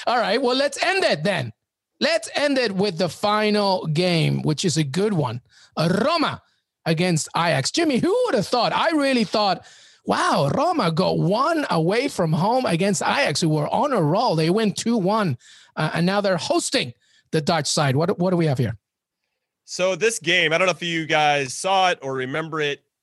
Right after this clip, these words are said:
Speaker 2: There's no way that Ajax sh-, should have lost this game.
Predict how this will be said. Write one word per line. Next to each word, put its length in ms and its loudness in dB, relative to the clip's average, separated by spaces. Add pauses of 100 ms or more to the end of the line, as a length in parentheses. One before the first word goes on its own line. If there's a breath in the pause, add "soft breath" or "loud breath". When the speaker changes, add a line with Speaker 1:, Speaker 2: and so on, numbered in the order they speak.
(120)
Speaker 2:
There's 320 -6
no 220 2
way 240 2
that 140 -2
Ajax 360 0
sh-, 220 -10 (300)
should 160 -8
have 100 -2
lost 220 0
this 120 -8
game. 220 -4